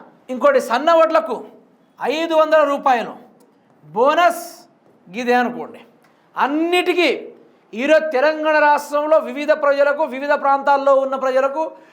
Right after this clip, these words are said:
వివిధ రకాలమైన సమస్యల్లో చిక్కులాట పడుతూ ఇబ్బంది పడుతూ ఉంటే వాటన్నిటికీ సమస్య ఒక్కటే,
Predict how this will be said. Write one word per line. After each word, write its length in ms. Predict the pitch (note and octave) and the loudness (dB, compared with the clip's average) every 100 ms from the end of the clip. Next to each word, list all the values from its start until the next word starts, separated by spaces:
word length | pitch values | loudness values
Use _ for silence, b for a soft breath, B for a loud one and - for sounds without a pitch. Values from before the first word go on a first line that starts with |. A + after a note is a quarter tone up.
| B C#3+ | B -12
వివిధ 260 | G#3 D4+ | 0 4
రకాలమైన 680 | D#4 D4+ C4 D4+ D4 D4 C#4+ | 4 2 2 0 0 0 -2
సమస్యల్లో 920 | C#4+ C4+ C4+ C#4+ C#4 C#4 A#3 B3 B3+ B B B _ - | -2 -4 -4 -2 0 2 2 2 -2 B B B _ -14
చిక్కులాట 460 | B3 B3 D4+ D4+ C#4 | -14 -4 2 2 2
పడుతూ 320 | C4+ B3+ C4+ | 0 -2 -2
ఇబ్బంది 380 | C4 G#3+ C#4+ C#4 | -8 -2 -2 0
పడుతూ 300 | C4+ C4 B3+ | -2 0 -2
ఉంటే 540 | A#3+ A3+ A3+ A3 - - _ _ - | -2 -2 -4 -4 -10 -20 _ _ -4
వాటన్నిటికీ 680 | G#3 G#3+ G#3+ G#3 A#3 - A#3+ | -2 -2 -4 -6 -10 -10 -12
సమస్య 420 | G#3 F#3 - F#3 | -14 -14 -14 -16
ఒక్కటే, 400 | C#3 - - | -14 -16 -16